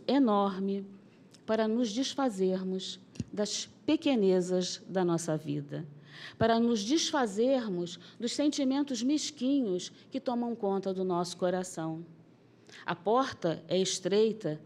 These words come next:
porque requer um grande esforço. As portas largas do mundo são muitas: do egoísmo, do orgulho, da vaidade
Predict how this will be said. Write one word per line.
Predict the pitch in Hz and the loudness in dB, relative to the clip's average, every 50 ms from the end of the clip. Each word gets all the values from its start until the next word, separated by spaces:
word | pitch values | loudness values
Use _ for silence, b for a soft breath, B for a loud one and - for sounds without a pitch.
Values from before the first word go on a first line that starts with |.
| B B B B B - | B B B B B -16
porque | 190 175 - - 196 190 | -16 -16 -8 -4 -4 -2
requer | 175 202 190 185 - - 180 190 185 180 | -2 -2 -4 -4 -4 -2 -2 0 0 0
um | 185 180 170 | -2 -4 -4
grande | 156 151 175 185 226 247 233 208 170 170 | -4 -2 0 2 2 2 0 -2 -2 -4
esforço. | - - - - - 143 143 143 139 - - - - - - - B B B B B | -6 -6 -8 -8 -8 -8 -8 -8 -12 -14 -18 -16 -16 -16 -16 -18 B B B B B
As | - - 311 - | -8 -8 -8 -6
portas | - - 302 285 - - 240 247 190 | -4 -4 -4 -4 -2 -4 -4 -2 -2
largas | 202 202 208 220 196 196 190 175 | 0 0 0 0 0 -2 -4 -2
do | 180 185 180 | -2 -4 -2
mundo | 180 180 185 190 196 196 202 226 233 | -2 0 -2 -2 -2 -4 -6 -8 -10
são | - - 247 254 | -8 -8 -6 -4
muitas: | 269 254 196 170 165 160 160 - 160 160 - - - - B B B B B B B B B B B B B - | -2 0 0 0 -2 -2 -6 -10 -14 -14 -14 -16 -16 -18 B B B B B B B B B B B B B -4
do | - 165 170 | 0 2 2
egoísmo, | 170 170 170 175 170 160 185 208 233 233 214 - 233 233 240 226 - - - - - - - - - - - - - - | 2 2 2 2 2 2 2 2 0 -2 -2 -4 -6 -6 -6 -8 -12 -20 -20 -20 -20 -20 -20 -20 -20 -20 -20 -20 -16 -8
do | 147 170 175 | -4 -2 -2
orgulho, | 170 139 151 143 151 175 190 208 214 196 185 170 | -2 -2 -4 -4 -4 -2 -2 -2 -2 -2 -4 -4
da | 165 165 | -4 -4
vaidade | 160 160 170 165 165 151 151 160 165 170 175 180 175 170 170 175 180 | -4 -2 -2 -4 -2 -4 -4 -4 -4 -2 -4 -4 -6 -6 -8 -10 -10